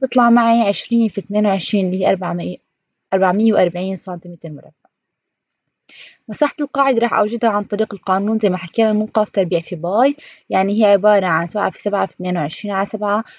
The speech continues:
بيطلع معي الجواب مية وأربعة وخمسين سنتيمتر مربع. فالمساحة الكلية هي عبارة عن زي ما حكينا عن المساحة الجانبية زم-، زائد مساحة القاعدة، يعني أربعمية وأربعين زائد مية وأربعة وخمسين، مجموعهم حيعطيني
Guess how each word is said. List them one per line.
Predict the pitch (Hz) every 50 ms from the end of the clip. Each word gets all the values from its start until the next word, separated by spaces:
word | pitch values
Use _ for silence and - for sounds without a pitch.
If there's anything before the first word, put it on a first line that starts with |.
| _ _ -
بيطلع | 233 - 220 214 208
معي | 208 208 208 208
الجواب | 196 175 196 185 190 196 190 196 190 -
مية | 190 196 220 233 233 220
وأربعة | 196 - 202 202 202 196 185
وخمسين | 185 175 - - 180 175 - - 190 185 185 185 180 180 - _ _ _ _
سنتيمتر | _ - 247 233 - - 220 214 214 - - 185 165
مربع. | 156 143 147 143 - - 160 165 - _ _ _ - - _ _
فالمساحة | - 220 226 233 233 277 262 - 254
الكلية | 233 - - 240 233 240 233 226 220
هي | 208 190
عبارة | 190 190 214 214 208
عن | 196 202
زي | 202
ما | 196 196
حكينا | 185 - - 208 196 190
عن | 175 170
المساحة | 175 170 180 - 220 220
الجانبية | 226 202 214 208 202 202 190 202 190
زم-، | 175 170 175 175 - - -
زائد | 220 202 180
مساحة | 185 180 - 196 202 - -
القاعدة، | 190 - _ - 202 202 214 226 - 269 285 294 - - - - - _ -
يعني | 226 226 220 220 196
أربعمية | 196 190 202 190 202 220 226 226
وأربعين | 220 202 185 190 196 196 208 208 202
زائد | - - 180 196 180 170
مية | 185 214 233 247 247
وأربعة | 240 233 226 208 226 220
وخمسين، | 220 - - 214 208 - - 220 208 208 208 208 - - - - - _
مجموعهم | 202 214 202 - 214 247 269 269 - - 247 226
حيعطيني | - - 220 214 214 214 - 247 247 247 240 240 254 262 277 -